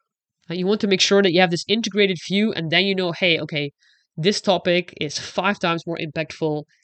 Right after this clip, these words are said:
than the other topic. Okay, so let's make sure that we use that topic to maximum, uh, to have maximum impact on designing all the elements of the journey to enhance that number one driver.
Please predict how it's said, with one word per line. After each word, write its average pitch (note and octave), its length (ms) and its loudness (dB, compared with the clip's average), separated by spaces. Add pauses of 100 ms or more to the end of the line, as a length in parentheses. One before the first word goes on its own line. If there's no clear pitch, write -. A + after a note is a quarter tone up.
(140)
than D3+ 340 -4
the D#3 100 0
other B2+ 140 -4
topic. - 420 -8
Okay, C#3+ 260 -6
so - 140 -8
let's F3 260 0
make E3+ 100 -2
sure F3+ 300 2
that G3 120 -2
we E3+ 100 2
use F#3 220 2
that E3 200 0
topic A3 400 0 (880)
to E3+ 240 0
maximum, G#3 800 0 (400)
uh, F3 100 0
to E3+ 120 -2
have D#3+ 80 0
maximum F#3 480 2
impact F3 500 0
on D#3+ 220 -2
designing E3 520 2
all G3 240 2
the A3 120 0
elements F#3+ 280 -2
of D#3+ 60 -4
the D3+ 80 -6
journey A3+ 400 -2 (600)
to - 100 -4
enhance F3+ 800 -2
that E3 340 0
number E3 340 -2
one D3 240 -2
driver. C#3+ 460 -2